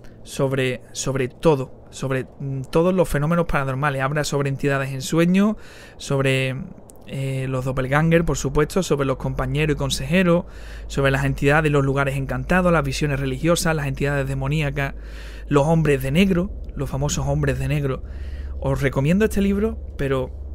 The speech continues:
pero que totalmente. Si nos vamos a la parte de los doppelganger, este libro nos habla sobre un libro de hace ya unos años que se llamó El misterio del doble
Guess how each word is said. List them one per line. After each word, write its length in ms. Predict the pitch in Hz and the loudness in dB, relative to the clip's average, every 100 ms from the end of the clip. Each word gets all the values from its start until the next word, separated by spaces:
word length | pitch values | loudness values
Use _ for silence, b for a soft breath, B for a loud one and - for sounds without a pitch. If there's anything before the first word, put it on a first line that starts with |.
| - - | -8 -4
pero 200 | 135 127 | -2 -2
que 100 | 131 | -4
totalmente. 680 | 127 139 135 127 127 - - - B B B B B B | -4 -2 -2 -4 -6 -10 -12 -12 B B B B B B
Si 140 | - | -2
nos 80 | 139 | 2
vamos 240 | 202 254 | 2 2
a 40 | 262 | 0
la 120 | - | 0
parte 280 | 208 - 175 | 0 0 0
de 80 | |
los 120 | 156 143 | 0 0
doppelganger, 640 | 139 131 139 160 131 127 - - - - - - - - - - | 0 0 0 -2 -2 -6 -10 -12 -12 -12 -14 -16 -16 -18 -18 -12
este 220 | 151 143 139 | -8 -4 0
libro 500 | 151 139 131 - - B B B B | 0 0 -6 -12 -18 B B B B
nos 160 | 147 139 | -4 2
habla 340 | 175 208 240 - - - - - - | 4 4 0 -4 -16 -16 -16 -16 -12
sobre 580 | - 185 165 165 160 - | -2 0 2 2 0 -2
un 200 | 214 247 | -2 0
libro 1160 | 254 175 135 - - - - - - - - - | -2 -4 -6 -10 -16 -16 -16 -16 -16 -18 -16 -8
de 120 | 143 | -4
hace 240 | 151 147 | -4 -2
ya 100 | 139 | 0
unos 180 | 156 165 | 0 0
años 320 | 165 143 147 - - - | 0 0 -4 -8 -16 -10
que 80 | 135 | -6
se 140 | 135 | -4
llamó 320 | 135 131 190 - | -2 0 0 2
El 120 | 160 | 0
misterio 480 | 147 135 - 180 233 | 0 0 2 4 2
del 160 | 196 143 | 2 2
doble 380 | 160 196 220 | 2 2 -2